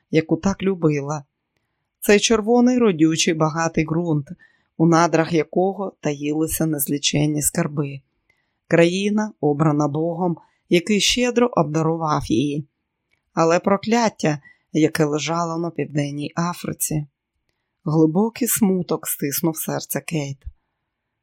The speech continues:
Ніколи більше не повернеться вона сюди. Ніколи. Одним із обов'язків Бреда Роджерса було керувати справами відділу перспективного прогнозування Крюгер Бренд Лімітед.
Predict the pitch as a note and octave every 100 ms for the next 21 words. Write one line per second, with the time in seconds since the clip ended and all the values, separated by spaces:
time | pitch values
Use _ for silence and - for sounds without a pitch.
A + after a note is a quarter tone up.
0 | _ F#3 G3+ - A#3 F3+ C#3+ C#3+ C#3 -
1 | D3 C#3+ D#3 D3 D3+ D3+ D#3 - D#3 D#3
2 | D3 D3 - C#3+ C#3+ D3+ - _ _ _
3 | _ _ _ G3+ A#3+ - D#3+ C#3 C#3+ D3
4 | _ _ _ _ _ _ _ _ _ _
5 | _ _ _ D#3+ D#3+ D#3+ A#3 D#4 A3+ G#3+
6 | D#3 D#3+ F3+ G3 - F#3+ D3 D#3 D#3+ D3
7 | C#3+ D#3+ F3 G#3+ - G#3 G#3+ - - -
8 | - D3+ D#3+ G3 - A3+ F3 D3+ E3+ G3
9 | F#3+ - D#3 D3+ D#3+ C#3+ C#3 D#3 E3 G3+
10 | F#3+ F#3 D3+ - B2+ - E3+ F#3+ G#3 F#3
11 | F3 E3+ F3 E3+ F3 E3+ D3+ D3+ C#3 D3+
12 | D3+ D#3+ F#3 D#3+ C#3 D3 D3+ E3 D3 C#3+
13 | C#3 D#3